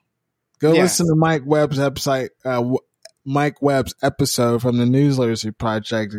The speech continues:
Speaker 1: in, in case you don't know about misinformation.
Speaker 2: <laughs> Uh, please do. This was a perfect example of why we need to be vigilant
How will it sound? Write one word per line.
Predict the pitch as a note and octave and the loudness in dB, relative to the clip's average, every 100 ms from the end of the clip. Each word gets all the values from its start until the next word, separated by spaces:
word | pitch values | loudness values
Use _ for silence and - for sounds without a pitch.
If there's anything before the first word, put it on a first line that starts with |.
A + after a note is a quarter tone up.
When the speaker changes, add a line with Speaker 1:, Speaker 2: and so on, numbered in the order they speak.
| G2 | -8
Speaker 1:
in, | A2+ - | -8 -6
in | A#2+ A2 | -4 -4
case | B2+ A#2+ - | -4 -4 -2
you | |
don't | A#2 G2+ | -2 -2
know | A#2 A#2 | 0 0
about | G#2+ G#2+ F#2+ | 0 -2 -2
misinformation. | A2+ - G#2+ G2+ G#2 G#2+ G#2 F#2+ G2+ A2 _ _ D#3+ - D3+ - | 0 0 -2 -2 0 0 -2 -4 -6 -10 _ _ -16 -12 -12 -4
Speaker 2:
<laughs> | - - D4 - - - _ - - - - - _ | -6 -4 -8 -8 -12 -12 _ -20 -20 -20 -20 -20 _
Uh, | B2+ C#3+ | -2 -2
please | - - F3 D3+ - | -2 0 0 0 -2
do. | A2 G#2+ G2+ - _ _ | -4 -4 -6 -12 _ _
This | C#3 - | -6 -4
was | B2+ | -8
a | G#2+ | -4
perfect | - B2+ - A2+ | -2 -2 -2 -6
example | A2 A2 A2 G2+ F#2+ F2+ G2 _ - _ _ | -6 -4 -2 -2 -4 -6 -8 _ -20 _ _
of | A2 G#2 | -8 0
why | A2 G#2+ | 2 2
we | A2 A#2+ | 0 0
need | A#2 A2 | -2 -2
to | G#2 | -4
be | A2 A2 | -6 -6
vigilant | G#2+ G2+ G#2 F2+ D#2 - | -4 -4 -6 -8 -12 -12